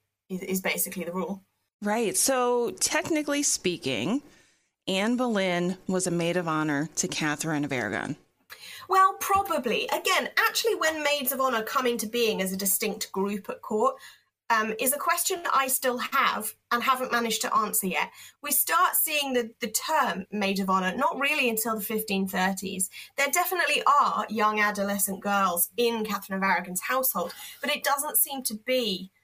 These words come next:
Speaker 1: an explicit little group of women as it is later on in the reign. So I think the reason confusion comes in is that as historians, we've tended to use the term maid of honor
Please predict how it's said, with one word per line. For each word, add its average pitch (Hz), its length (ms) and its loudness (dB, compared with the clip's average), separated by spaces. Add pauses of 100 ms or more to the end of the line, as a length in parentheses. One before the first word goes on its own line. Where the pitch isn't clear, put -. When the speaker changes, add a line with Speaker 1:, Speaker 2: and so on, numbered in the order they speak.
(640)
Speaker 1:
an 226 120 -4
explicit - 720 -2
little 214 380 -2
group 214 300 -2
of 196 100 -6
women 214 420 0
as 208 160 2
it 202 80 -4
is 214 220 0
later 214 420 -2
on 226 120 -4
in 214 80 -2
the 220 100 -4
reign. 190 420 0 (200)
So 254 160 2
I 262 60 2
think 311 440 -6 (160)
the 247 160 -2
reason 269 340 0
confusion 226 480 -4
comes 220 300 -4
in 202 180 0
is 185 140 -2
that 196 180 -2 (240)
as 208 180 0
historians, 208 580 0
we've 196 100 -6
tended 220 340 -2
to - 160 -4
use 214 200 0
the 196 80 -8
term 190 300 -2
maid 190 200 0
of 190 100 -2
honor 196 260 2